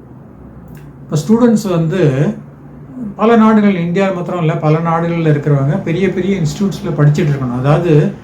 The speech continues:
அவங்க ஒரு list of இது வச்சிருக்காங்க. இப்போ வந்து ஐ ஐ டி மெட்ராஸ், ஐ ஐ டி கரக்பூர், ஐ ஐ டி கான்பூர், எக்ஸ் எல் ஆர் ஐ, அப்புறம் University of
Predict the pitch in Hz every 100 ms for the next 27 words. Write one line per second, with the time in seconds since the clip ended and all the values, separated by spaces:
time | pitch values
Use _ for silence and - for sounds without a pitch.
0 | - - - - 143 160 160 156 143 151
1 | - 208 160 165 151 170 151 - 156 147
2 | 127 123 139 - - - - 165 156 160
3 | 160 160 147 156 151 151 143 139 131 123
4 | 135 135 139 135 139 135 143 131 135 131
5 | 131 - 127 131 123 - - - - -
6 | 147 147 147 147 139 - 135 139 127 131
7 | 135 - 147 147 165 151 135 127 127 127
8 | 147 - - - - - - - 147 156
9 | 151 160 165 147 147 151 143 -